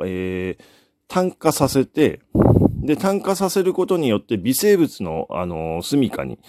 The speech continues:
その炭っていうのは、あの、自然分解はされにくいんですけど、まあ、されないと言われてるんですけども、えー、その、炭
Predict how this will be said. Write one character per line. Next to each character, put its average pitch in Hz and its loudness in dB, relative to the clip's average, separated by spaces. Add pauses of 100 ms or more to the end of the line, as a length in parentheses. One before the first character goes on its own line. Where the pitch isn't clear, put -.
(140)
そ - -10
の 101 -2
炭 165 2
っ - -8
て - -4
い 127 4
う 104 0
の 87 -2
は、 87 -2
あ 85 -2
の、 80 -8 (480)
自 160 -2
然 208 2
分 233 2
解 120 4
は 95 -2
さ 104 -2
れ 110 0
に 113 0
く 123 -4
い 110 0
ん 87 -4
で 85 -8
す - -12
け 90 -10
ど、 85 -8
ま 110 2
あ、 - 0
さ 123 -4
れ 156 4
な 160 2
い 147 0
と 107 -2
言 87 -2
わ 92 0
れ 98 -4
て 104 -6
る 92 -6
ん 85 -8
で 82 -12
す - -12
け - -12
ど 87 -8
も、 117 2 (360)
え 95 0
ー、 - -
そ 113 -2
の、 117 4 (640)
炭 170 4